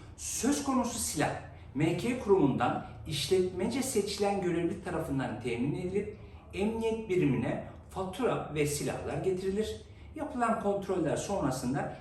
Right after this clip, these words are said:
işletmenin demirbaşına geçirilir. Kurum demirbaşa kayıtlı silahları çelik bir ka-, kasada muhafaza etmek,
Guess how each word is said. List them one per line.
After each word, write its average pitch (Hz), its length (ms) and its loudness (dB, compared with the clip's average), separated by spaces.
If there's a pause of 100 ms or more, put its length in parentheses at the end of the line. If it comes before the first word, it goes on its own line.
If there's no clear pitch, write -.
(140)
işletmenin 147 640 0
demirbaşına 175 560 2
geçirilir. 113 640 -4 (1300)
Kurum 285 420 4
demirbaşa 233 540 2
kayıtlı 180 340 0
silahları 160 640 0 (160)
çelik 156 360 -2
bir 139 140 -4
ka-, 139 320 -4
kasada 131 380 -4
muhafaza 127 480 0
etmek, 104 420 -2